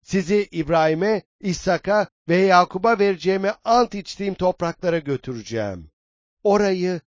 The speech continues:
size mülk olarak vereceğim. Ben Rabbim.'" Mısır'dan çıkış yedi, dört, yedi.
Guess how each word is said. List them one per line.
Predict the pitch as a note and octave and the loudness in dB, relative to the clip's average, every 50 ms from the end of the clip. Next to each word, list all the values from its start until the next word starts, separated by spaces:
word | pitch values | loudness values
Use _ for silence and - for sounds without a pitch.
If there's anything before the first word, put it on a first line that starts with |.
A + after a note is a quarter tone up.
| _ _ | _ _
size | _ - E3 D3 F3+ F#3+ F#3 | _ -16 -4 0 0 0 0
mülk | E3+ E3 E3 G3 A3 G#3 - - | -2 -2 -2 -2 -2 -4 -4 -4
olarak | F3 E3 D3 C3+ B2 A#2+ A2 - _ B2 | -4 -2 -2 -4 -6 -8 -10 -12 _ -10
vereceğim. | A2+ G#2+ G2+ F#2 - - G#2 F2+ D#2+ D#2 C#2+ C#2+ C#2+ _ _ _ _ _ _ _ _ _ - | -8 -8 -8 -12 -12 -14 -14 -14 -14 -18 -20 -20 -20 _ _ _ _ _ _ _ _ _ -6
Ben | C3+ D3 D3+ D3 C3+ A#2 G2+ _ _ _ _ _ _ _ | -6 -4 -4 -6 -8 -12 -14 _ _ _ _ _ _ _
Rabbim.'" | G#2+ A2+ B2 B2 - _ - E2+ E2 D2+ D#2+ D#2+ _ _ _ _ _ _ _ _ _ _ _ _ - | -10 -10 -10 -10 -12 _ -18 -18 -18 -18 -20 _ _ _ _ _ _ _ _ _ _ _ _ _ -6
Mısır'dan | C3+ E3 - - F#3+ D#3+ C#3 C#3+ C3 B2+ | -4 -4 -2 -4 -4 -2 0 -2 -2 -2
çıkış | - - - - B2 - - - | -6 -10 -12 -10 -12 -12 -8 -6
yedi, | A#2+ B2 A#2 G#2+ C#3+ F3+ G3+ G3 _ _ _ _ _ _ _ A2+ | -4 -4 -4 -4 -4 -6 -6 -8 _ _ _ _ _ _ _ -2
dört, | C#3+ D3+ E3 - _ _ _ - | 0 0 0 -2 _ _ _ -8
yedi. | A#2 A#2 G#2+ - F#2 D2+ - | -8 -8 -8 -8 -12 -18 -18